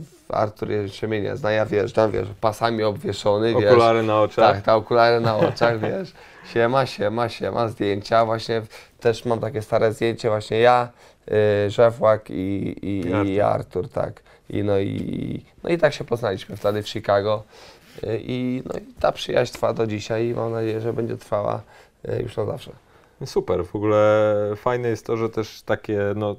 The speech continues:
Speaker 2: te, te sporty różnego rodzaju się gdzieś przeplatają i potem faktycznie można, można z tego jakieś, jakieś przyjaźnie budować, bo, bo mi się też wydaje, że, że sport ogólnie to jest, y,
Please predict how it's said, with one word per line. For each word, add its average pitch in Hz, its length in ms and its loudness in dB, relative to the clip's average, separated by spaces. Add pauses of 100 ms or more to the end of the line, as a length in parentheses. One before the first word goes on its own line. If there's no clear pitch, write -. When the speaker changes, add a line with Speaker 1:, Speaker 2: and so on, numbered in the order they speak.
Speaker 2:
te, 110 160 0
te 107 160 -8
sporty 117 420 0
różnego 104 300 -6
rodzaju 101 280 -2
się 104 60 -10
gdzieś 104 160 -16
przeplatają 107 600 -2
i - 20 -12
potem 104 260 -8
faktycznie - 360 -8
można, 107 400 -6 (380)
można 113 220 -2
z - 60 -10
tego 110 200 -4
jakieś, 110 320 0
jakieś 110 260 -8
przyjaźnie 107 680 -4 (380)
budować, 110 480 2
bo, 113 440 0
bo 117 100 -2
mi 123 80 -8
się 156 100 -8
też 127 160 -8
wydaje, 117 420 -2
że, 113 500 -2 (440)
że 110 120 -4
sport 123 340 2
ogólnie 117 460 -4
to - 180 -8
jest, - 340 -10
y, 151 40 -6